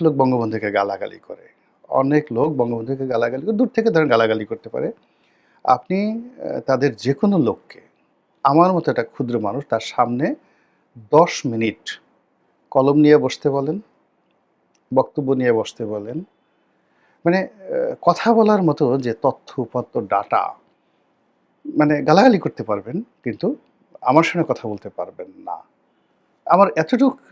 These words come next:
যে যোগ্যতা আল্লাহ রাব্বুল আলামিন দিয়েছেন। তো, তা আমার মতো লোকের সামনে যারা কথা বলতে পারেন না, তারা বঙ্গবন্ধুর বিরুদ্ধে, আওয়ামী লীগের বিরুদ্ধে, নৌকার বিরুদ্ধে যে ন্যারেটিভ তৈরি করছে, সেটার ভবিষ্যৎ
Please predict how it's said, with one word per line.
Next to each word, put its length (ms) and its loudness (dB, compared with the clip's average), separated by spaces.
যে 160 0
যোগ্যতা 360 0
আল্লাহ 180 2
রাব্বুল 280 -4
আলামিন 360 -8
দিয়েছেন। 480 -16
তো, 60 6
তা 80 0
আমার 280 6
মতো 180 0
লোকের 220 0
সামনে 340 0
যারা 240 4
কথা 300 0
বলতে 320 -2
পারেন 300 2
না, 100 -8
তারা 240 0
বঙ্গবন্ধুর 680 -6
বিরুদ্ধে, 460 -6
আওয়ামী 280 0
লীগের 240 -8
বিরুদ্ধে, 400 -10
নৌকার 360 4
বিরুদ্ধে 280 0
যে 120 -2
ন্যারেটিভ 520 2
তৈরি 220 2
করছে, 240 -6
সেটার 360 0
ভবিষ্যৎ 380 2